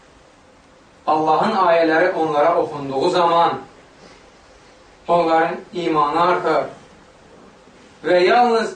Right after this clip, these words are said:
öz Rəbbinə təvəkkül edər, namaz qılar və Allahın onlara verdiyi ruzudan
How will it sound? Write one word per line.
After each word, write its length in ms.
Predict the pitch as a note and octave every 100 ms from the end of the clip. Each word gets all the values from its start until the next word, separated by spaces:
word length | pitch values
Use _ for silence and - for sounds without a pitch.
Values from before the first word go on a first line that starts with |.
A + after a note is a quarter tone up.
| -
öz 280 | A3+ A#3+ F3+
Rəbbinə 560 | F#3 G#3+ - F#3 G#3+ A3+
təvəkkül 420 | A3 G3 - G3+
edər, 380 | F#3 G3+ G3+ G3+ - - - - - - - -
namaz 400 | D3 D#3 F#3+ F#3+ D3+
qılar 440 | D#3+ E3 F3+ F3+ - - - - - -
və 100 | -
Allahın 640 | - - F#3 F3+ E3+ E3+ -
onlara 400 | F3+ E3+ F3 E3
verdiyi 420 | D#3 D3 D3 D#3+
ruzudan 760 | D3+ C#3 B2+ B2+ D3+ F#3+ G3